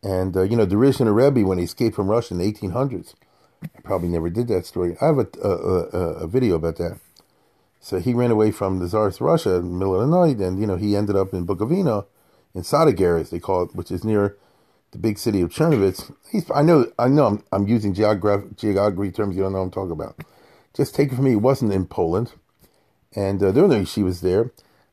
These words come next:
Uh, Meir Shapiro was indeed a Sadiger Chassid. Cherko-, Cherkov is from the Rizhiner dynasty. And he was, he born to a millionaire family, and he married a millionaire girl. He was born rich and he, and he, uh, married rich.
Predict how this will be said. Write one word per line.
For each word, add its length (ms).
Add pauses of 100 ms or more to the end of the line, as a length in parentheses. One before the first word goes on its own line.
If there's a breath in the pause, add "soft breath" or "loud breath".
(120)
Uh, 120
Meir 160
Shapiro 300
was 260
indeed 420 (240)
a 60
Sadiger 480
Chassid. 360
Cherko-, 460
Cherkov 400
is 80
from 160
the 80
Rizhiner 460 (580)
dynasty. 540 (1120)
And 160
he 120
was, 240 (120)
he 100
born 260
to 120
a 20
millionaire 380
family, 520 (380)
and 100
he 60
married 240
a 20
millionaire 360
girl. 220
He 120
was 140
born 220
rich 200
and 100
he, 240
and 160
he, 240
uh, 120
married 300
rich. 280